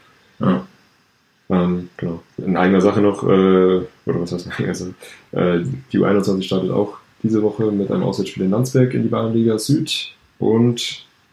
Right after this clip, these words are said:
Speaker 2: das Schanzer Forum hat ein Tippspiel. Äh, wir packen den, den Anmeldelink dazu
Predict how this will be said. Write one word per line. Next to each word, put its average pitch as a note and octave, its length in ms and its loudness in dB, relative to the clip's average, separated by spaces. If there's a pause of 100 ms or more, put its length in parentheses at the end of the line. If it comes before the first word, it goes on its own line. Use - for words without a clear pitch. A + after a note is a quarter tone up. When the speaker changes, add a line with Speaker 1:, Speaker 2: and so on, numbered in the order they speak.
Speaker 2:
das G2 260 -2
Schanzer G2 760 -2
Forum F#2+ 540 -2
hat F#2+ 180 -8
ein F#2+ 180 -6
Tippspiel. A#2 580 2 (920)
Äh, F#2+ 380 0 (760)
wir F2 100 -2
packen F#2 420 0
den, F#2 400 0 (220)
den - 120 -6
Anmeldelink F#2+ 800 2
dazu F#2+ 480 -4